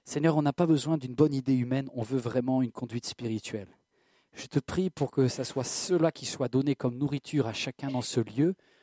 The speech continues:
en cet instant, personne qui écoute ce message. Fais-toi une place, Seigneur. Si on doit traverser la vallée de l'ombre de la mort,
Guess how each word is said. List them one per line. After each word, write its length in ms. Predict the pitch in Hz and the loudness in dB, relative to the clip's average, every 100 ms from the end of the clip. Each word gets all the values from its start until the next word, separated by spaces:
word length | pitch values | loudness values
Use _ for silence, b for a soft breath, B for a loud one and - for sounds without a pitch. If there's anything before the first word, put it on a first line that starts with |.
| b | b
en 80 | 127 | -8
cet 260 | 120 127 - | -4 -4 -4
instant, 360 | 120 - 139 | -6 -2 -4
personne 280 | 135 120 127 | -2 -6 -8
qui 120 | - | -8
écoute 240 | 117 - 170 | -8 -6 -4
ce 160 | - | -4
message. 540 | 120 110 - 113 117 - b b b _ | -4 -4 -6 -8 -10 -14 b b b _
Fais-toi 300 | 131 - 165 | -6 0 0
une 100 | 139 | 0
place, 320 | - 131 120 | -4 -4 -4
Seigneur. 260 | - 117 107 | -6 -8 -6
Si 140 | - | -6
on 60 | 139 | -2
doit 120 | 131 | -2
traverser 640 | - 160 151 143 - 156 | -2 -6 -4 -6 -4 -2
la 100 | 139 | -2
vallée 280 | 113 131 143 | 0 0 0
de 80 | 127 | -2
l'ombre 240 | 131 123 | -4 -2
de 80 | 120 | -2
la 160 | 120 113 | -4 -4
mort, 340 | 127 156 - | -2 -4 -6